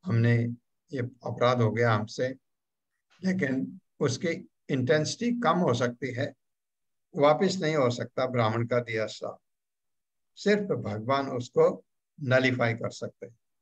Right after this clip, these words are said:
भगवान निरस्त कर सकते हैं किसी भी शाप को, लेकिन भगवान अपने भक्तों का दिया हुआ शाप कभी निरस्त नहीं करते। भक्तों के दो भक्त वत्सल हैं भगवान, जैसा दिया है वैसा ही होगा।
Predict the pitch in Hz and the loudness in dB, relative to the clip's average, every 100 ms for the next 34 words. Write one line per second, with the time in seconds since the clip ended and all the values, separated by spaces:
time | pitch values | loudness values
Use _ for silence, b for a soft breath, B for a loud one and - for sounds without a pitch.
0 | _ _ _ _ _ _ _ - 117 117 | _ _ _ _ _ _ _ 0 0 2
1 | 139 139 117 175 - - 147 123 147 185 | 2 2 4 4 4 -2 -4 -4 -4 -14
2 | - 120 101 - _ _ 254 190 214 190 | -4 -4 -4 -10 _ _ -4 0 2 0
3 | - - - - - _ _ _ _ _ | -2 -8 -10 -14 -18 _ _ _ _ _
4 | _ _ _ _ _ - 165 151 160 117 | _ _ _ _ _ -4 0 2 2 2
5 | 110 117 139 147 143 139 127 120 - 113 | 0 2 0 0 -4 -2 -2 -2 -4 -4
6 | - 151 147 143 165 139 131 123 117 110 | -4 -4 -4 2 0 2 2 4 4 0
7 | - 131 127 123 127 131 123 120 117 - | -2 -2 0 -2 0 -2 0 0 -2 -10
8 | 143 123 123 - - _ _ _ _ _ | -10 -10 -12 -14 -20 _ _ _ _ _
9 | _ 202 - - 131 131 123 117 120 - | _ -2 -2 -2 -2 0 2 2 0 -8
10 | _ _ - 113 - 160 127 117 147 135 | _ _ -16 -16 -14 -4 -2 0 -2 -2
11 | 127 120 101 107 104 _ _ _ _ _ | -2 -4 -4 -8 -10 _ _ _ _ _
12 | _ _ _ 113 123 139 156 160 135 123 | _ _ _ 0 4 4 4 2 4 4
13 | 123 156 156 123 120 143 143 196 139 123 | 4 4 2 0 0 0 2 2 2 0
14 | 107 | -4